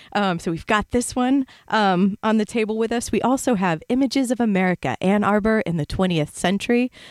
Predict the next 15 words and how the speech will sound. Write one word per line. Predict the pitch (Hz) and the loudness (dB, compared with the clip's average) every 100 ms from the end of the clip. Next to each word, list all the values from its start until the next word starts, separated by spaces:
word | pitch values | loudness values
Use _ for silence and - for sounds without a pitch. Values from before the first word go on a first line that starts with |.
| - | -6
A | - | -4
Photographic | - 208 208 196 185 190 180 - | 0 0 2 2 2 2 -2 -2
History. | 190 - - 151 127 - - - - | -4 -4 -6 -6 -6 -10 -18 -16 -4
Um, | 196 165 151 147 156 _ - - | 0 0 -2 -4 -6 _ -16 -2
and | 180 185 | 0 2
Grace, | 196 185 | 0 0
this | - - | -2 -6
was | - - | -8 -8
two | - 220 | -6 0
thousand | 190 175 156 160 | 0 0 -2 -6
two, | - 254 151 156 - | -2 -2 -4 -8 -10
was | 151 147 | -10 -10
it? | 135 - - - - | -14 -16 -20 -16 -8
Uh, | 170 156 | -6 -2
probably. | - 147 - 160 | -2 -4 -6 -10